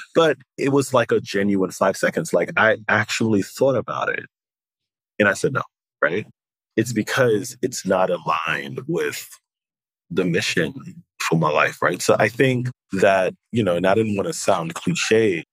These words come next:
but I think that going back to the point of privilege that I have of, with my ability to actually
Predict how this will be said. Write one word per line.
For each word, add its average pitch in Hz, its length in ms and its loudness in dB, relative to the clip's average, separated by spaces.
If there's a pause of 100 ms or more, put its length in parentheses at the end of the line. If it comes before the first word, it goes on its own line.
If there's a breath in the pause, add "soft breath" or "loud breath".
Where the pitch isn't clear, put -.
(320)
but 92 380 4 (460)
I 98 60 2
think 107 300 0
that 98 240 4 (300)
going 135 320 2
back 113 340 2
to 101 320 0 (100)
the 95 420 0 (380)
point 113 140 4
of - 180 -6
privilege 127 640 0
that 95 140 4
I 90 60 2
have 107 380 0
of, 175 220 -4
with 90 220 0
my 92 200 2
ability 85 720 0 (380)
to - 180 0
actually 95 580 2